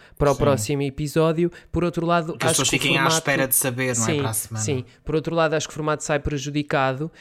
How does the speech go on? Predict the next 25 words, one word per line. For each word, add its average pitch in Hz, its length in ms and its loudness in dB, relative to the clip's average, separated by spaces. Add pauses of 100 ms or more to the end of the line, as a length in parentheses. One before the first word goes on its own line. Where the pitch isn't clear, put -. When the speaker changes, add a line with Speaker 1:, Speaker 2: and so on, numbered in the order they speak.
(180)
Speaker 1:
porque 156 480 -2
não 165 240 -2
se - 80 -8
percebe 160 420 0
ainda 160 220 2
muito 160 260 -4
bem 160 240 2
a 165 40 -2
dinâmica 165 500 -2
de 147 100 -6
jogo 143 380 2
e 135 80 4
a 131 40 0
questão 135 220 -4
de 131 80 0
haver 131 200 0
nomeações 160 640 0
e 120 60 -4
a 120 40 -2
questão 120 300 -6
de 120 80 -4
haver, 120 260 -2
eh, 120 280 0
um 127 160 -2
expulso. 170 600 0